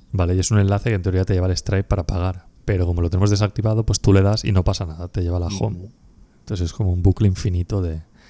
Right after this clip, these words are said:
Speaker 1: loguéate, paga, loguéate, paga.
Speaker 2: Correcto, sí.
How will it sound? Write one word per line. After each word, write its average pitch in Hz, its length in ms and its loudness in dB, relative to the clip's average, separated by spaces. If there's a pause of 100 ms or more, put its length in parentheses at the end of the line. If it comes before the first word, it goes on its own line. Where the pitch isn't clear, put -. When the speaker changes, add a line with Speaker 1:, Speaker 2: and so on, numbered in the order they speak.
(140)
Speaker 1:
loguéate, 107 580 2
paga, 101 340 -2
loguéate, 104 500 -2
paga. 95 400 -6 (1300)
Speaker 2:
Correcto, 113 580 0
sí. 113 200 -4